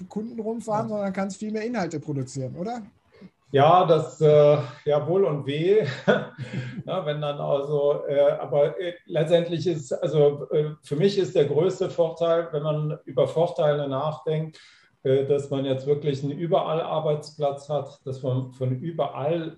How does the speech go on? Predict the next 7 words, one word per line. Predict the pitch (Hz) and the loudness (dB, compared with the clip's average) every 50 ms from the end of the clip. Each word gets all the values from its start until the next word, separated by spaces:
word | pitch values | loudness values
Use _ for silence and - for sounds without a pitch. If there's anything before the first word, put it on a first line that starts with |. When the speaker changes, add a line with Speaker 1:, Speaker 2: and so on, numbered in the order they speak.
| _ _ | _ _
Speaker 2:
tätig | - 156 170 170 170 170 156 - 143 | -6 -4 -2 -2 -2 -4 -6 -2 2
werden | 143 143 143 147 151 147 | 4 4 4 4 2 -2
kann, | 143 143 147 160 170 | 0 0 -2 -2 -2
solange | 143 143 143 143 139 160 175 156 | -4 -4 0 0 0 0 -2 -4
die | 160 165 | -6 -4
Leitung | 156 151 151 170 170 - 135 123 123 | -2 0 0 0 0 -2 -4 -4 -4
stimmt. | - - - 120 107 104 101 - | -6 -8 -8 -8 -8 -8 -12 -16